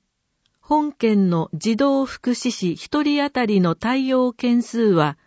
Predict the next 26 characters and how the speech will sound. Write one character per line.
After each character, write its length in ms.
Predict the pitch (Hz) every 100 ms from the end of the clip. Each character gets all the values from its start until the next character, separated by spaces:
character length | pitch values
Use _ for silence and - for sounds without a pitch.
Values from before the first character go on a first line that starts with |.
| _ _ -
全 300 | 165 262 302
国 300 | 294 277 285
平 260 | 294 294
均 340 | 285 233 220 190
に 100 | 165
比 180 | - 180
べ 240 | 190 165
突 260 | 165 180 175
出 360 | - - 226
し 160 | 208 -
て 100 | 196
い 160 | 170 147
る。 200 | 135 - _ _ _ _ _ _
児 160 | - 226
童 240 | 254 302
相 340 | 302 - 285 277
談 320 | 277 285 277
所 120 | 277
職 340 | - 262 - 294
員 300 | 262 226 202
の 200 | 180 -
負 160 | -
担 300 | - 269 269
軽 300 | 254 240 233
減 280 | 226 226 214
と、 280 | 202 196 190